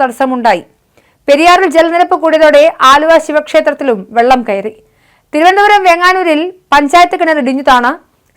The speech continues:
സമീപത്തെ വാട്ടർ ടാങ്കും അപകടകരമായ നിലയിലായി. തീരദേശ മേഖലയിൽ ശക്തമായ കാറ്റും മഴയും തുടരുകയാണ്. തിരുവനന്തപുരം ജില്ലയിൽ യെല്ലോ അലർട്ടാണ് പ്രഖ്യാപിച്ചിട്ടുള്ളത്.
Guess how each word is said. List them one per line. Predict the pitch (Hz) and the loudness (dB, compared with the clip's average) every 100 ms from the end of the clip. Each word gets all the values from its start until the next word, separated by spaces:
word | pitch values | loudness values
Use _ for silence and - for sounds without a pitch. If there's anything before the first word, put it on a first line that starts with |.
| - | -2
സമീപത്തെ | 269 294 302 302 | 0 0 0 0
വാട്ടർ | 285 285 302 | 2 2 2
ടാങ്കും | 302 311 277 233 - | 0 0 0 -6 -2
അപകടകരമായ | - 269 285 285 294 285 277 | -2 0 0 0 0 0 -2
നിലയിലായി. | 247 240 220 208 214 - _ _ _ - | -2 0 2 0 -2 -10 _ _ _ -2
തീരദേശ | 226 254 269 294 | 2 2 2 0
മേഖലയിൽ | 285 285 285 294 | 0 0 -4 -4
ശക്തമായ | - 277 - 302 302 | -4 -6 -2 0 0
കാറ്റും | 302 285 285 311 | 0 -2 -2 -4
മഴയും | 285 269 262 | -2 -2 -2
തുടരുകയാണ്. | 240 233 247 240 226 277 359 _ _ _ | -6 -6 -4 -4 -2 -4 -8 _ _ _
തിരുവനന്തപുരം | 262 277 285 294 269 | -2 0 0 -2 -2
ജില്ലയിൽ | 277 277 285 - | -2 -2 -4 -8
യെല്ലോ | 262 254 285 320 | -2 0 4 4
അലർട്ടാണ് | 302 294 277 247 185 | 4 0 0 -2 -4
പ്രഖ്യാപിച്ചിട്ടുള്ളത്. | - 214 233 220 220 208 208 | -6 -4 -2 -2 -6 -4 -4